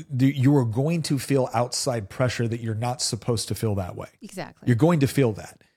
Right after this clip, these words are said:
Speaker 1: And so you're going to have to consciously decide to, you know, kind of reject that and, and push through with, with what it is that, no, you want.
Speaker 2: Yeah.
Speaker 1: And I, I will say that, you know, when we've, we've talked a lot
Speaker 2: Ha-,
Speaker 1: about,
Speaker 2: Hamilton,
Speaker 1: okay, what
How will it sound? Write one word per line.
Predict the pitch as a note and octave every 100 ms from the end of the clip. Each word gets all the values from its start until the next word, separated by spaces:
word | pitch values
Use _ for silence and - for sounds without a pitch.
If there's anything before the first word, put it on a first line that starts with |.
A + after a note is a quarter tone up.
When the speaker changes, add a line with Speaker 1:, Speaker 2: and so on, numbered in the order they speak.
| _ -
Speaker 1:
And | C3+
so | D#3
you're | D3
going | F3+ G3+
to |
have | E3 D3+
to | -
consciously | - D3 C#3 - C3+
decide | A#2 G#2+ - C#3 B2 F#2+ F#2 G2 - _ _ _
to, | D3 B2+ A#2+ C#3 _
you | D3+
know, | A2+
kind | A2 B2+
of | G#2
reject | G#2+ F#2+ C#3+ D3
that | A#2 G#2 -
and, | A2 A#2
and | G#2+
push | - B2+ -
through | - C#3 B2+ A2+ A2 - _ -
with, | A#2+ A2+ C3+
with | A2+ G#2
what | B2 C3
it |
is | A#2 A2+
that, | A2 B2
no, | C3+ C#3
you | A2+ F3
want. | B2 G2+ E2 - - _ _ _
Speaker 2:
Yeah. | A3 G3
Speaker 1:
And | D3+ C#3 C3+
I, | - C#3+ -
I | C#3+
will | C#3 E3
say | - D#3 C#3+
that, | C3 C3+ C3
you | C#3+
know, | B2+
when | B2+ C3
we've, | C#3 B2+
we've | C#3+ C3 A#2
talked | - E3 D#3+
a | C3
lot | A#2+ C3 C3+
Speaker 2:
Ha-, | B2
Speaker 1:
about, | B2 A#2+
Speaker 2:
Hamilton, | C#4+ C4 B2+
Speaker 1:
okay, | A#2 B2
what | B2